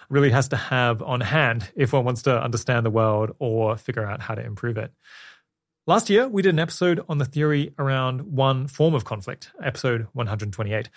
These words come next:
Chris Blackman on the five reasons wars happen. And in today's episode, with the academic evolutionary theorist and podcaster Athena Aktipis, we cover the theory around one entirely different sort of cooperation and conflict that occurs between genes and cells.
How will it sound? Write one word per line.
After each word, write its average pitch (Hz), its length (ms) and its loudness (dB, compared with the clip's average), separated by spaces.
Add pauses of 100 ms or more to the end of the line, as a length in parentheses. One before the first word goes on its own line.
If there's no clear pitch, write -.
(220)
Chris - 200 -6
Blackman 110 400 -4
on 113 200 -6
the 104 80 -6
five 107 340 -4
reasons 101 460 -8
wars 104 300 -10
happen. 120 420 -12 (680)
And 143 360 2
in 165 80 0
today's 220 260 4
episode, 170 480 0 (260)
with 135 360 2
the 123 240 -4
academic 127 540 -4 (100)
evolutionary 131 480 0
theorist 123 380 -2
and 123 160 -6
podcaster 127 600 -4
Athena 117 320 -2
Aktipis, 135 500 -6 (380)
we 156 320 2
cover 143 420 0
the 139 120 -4
theory 135 340 2
around 123 340 -2
one 123 140 0
entirely 123 400 -2
different 135 320 0
sort 110 300 -6
of 113 160 -6
cooperation 117 420 -6
and 113 80 -4
conflict 117 420 -8 (360)
that 113 140 0
occurs 107 340 -4
between 107 340 -8
genes 104 440 -6
and 98 220 -8
cells. 117 460 -6